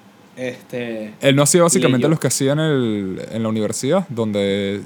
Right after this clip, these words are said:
Speaker 2: hizo por las doce los, los libros del Viejo Testamento.
Speaker 1: Mm, sí, él hizo, él hizo, él, él empezó a hacer unas charlas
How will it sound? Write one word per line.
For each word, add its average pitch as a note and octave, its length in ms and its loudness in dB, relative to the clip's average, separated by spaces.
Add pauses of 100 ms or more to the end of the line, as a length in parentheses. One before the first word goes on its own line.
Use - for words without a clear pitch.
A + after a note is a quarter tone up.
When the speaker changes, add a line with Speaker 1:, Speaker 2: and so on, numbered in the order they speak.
Speaker 2:
hizo A2+ 260 -4
por B2+ 140 -2
las G#2+ 200 -4
doce A2 1000 -2
los, G#2 260 -6
los G#2+ 120 -6
libros A2 200 2
del B2 60 2
Viejo A#2 160 2
Testamento. D3 480 -4 (720)
Speaker 1:
Mm, D3 220 -8
sí, G3 280 0
él C#3 160 2
hizo, E3+ 360 -4
él C#3 100 -6
hizo, C#3+ 760 -2 (520)
él, D#3 240 0
él D3+ 100 -2
empezó F#3+ 300 0
a D#3 40 2
hacer F#3 200 -4
unas G3+ 220 -4
charlas G3+ 420 -2